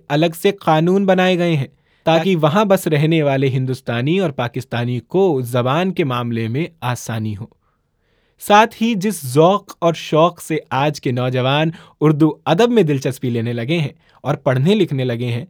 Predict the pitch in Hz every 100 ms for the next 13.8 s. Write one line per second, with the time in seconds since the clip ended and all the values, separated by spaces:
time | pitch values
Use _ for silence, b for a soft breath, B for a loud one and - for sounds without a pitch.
0 | _ _ _ _ - 151 196 156 135 139
1 | 175 175 170 165 131 - 127 131 170 165
2 | 151 135 131 123 123 117 113 127 113 131
3 | 170 b b 170 - 151 135 170 170 131
4 | 143 175 127 117 - 127 117 110 110 110
5 | 107 117 - _ _ _ _ - 170 175
6 | 196 185 202 160 147 175 156 143 156 190
7 | 202 156 170 185 b - 165 220 214 -
8 | 170 202 240 254 226 160 180 - 170 151
9 | 151 240 208 185 190 190 175 165 135 127
10 | 123 113 110 113 - _ _ _ - 160
11 | 175 190 180 151 151 180 160 127 - 220
12 | 214 147 123 - 131 127 143 160 147 156
13 | 131 120 139 - 156 147 185